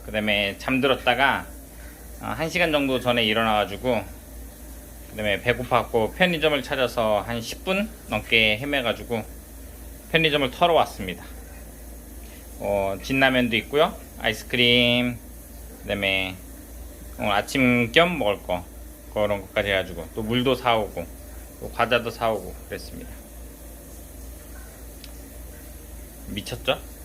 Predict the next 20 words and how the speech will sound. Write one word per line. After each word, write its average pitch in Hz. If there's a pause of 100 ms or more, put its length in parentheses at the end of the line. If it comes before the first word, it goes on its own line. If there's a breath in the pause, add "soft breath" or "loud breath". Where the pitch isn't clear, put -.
(260)
<laughs> -
어쨌든간 113 (580)
간단히 123
또 139
요기하고 139 (680)
우선은 104
여독을 110
좀 113
풀도록 117
하겠습니다. - (880 loud breath)
아, 330
이 214
비행기 156
한 165
시간 170
거리인데 110
이리 302
피곤하나. 104 (2750)
큰일 156
났다. 113